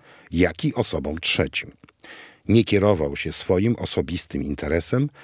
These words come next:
a kompetencje zatrudnionych urzędników, których kolejny marszałek nie zwolnił,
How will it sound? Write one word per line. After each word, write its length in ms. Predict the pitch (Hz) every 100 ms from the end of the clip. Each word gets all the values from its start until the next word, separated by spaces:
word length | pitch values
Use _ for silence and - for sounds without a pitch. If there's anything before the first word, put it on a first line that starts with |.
| - -
a 100 | 92
kompetencje 720 | 101 85 82 113 123 - 80
zatrudnionych 760 | 82 - - 71 82 71 -
urzędników, 680 | - 78 67 92 110 - 69
których 460 | - - 80 73 -
kolejny 480 | - 80 90 82 76
marszałek 580 | 67 - 76 67 -
nie 120 | 80 73
zwolnił, 500 | 95 151 95 76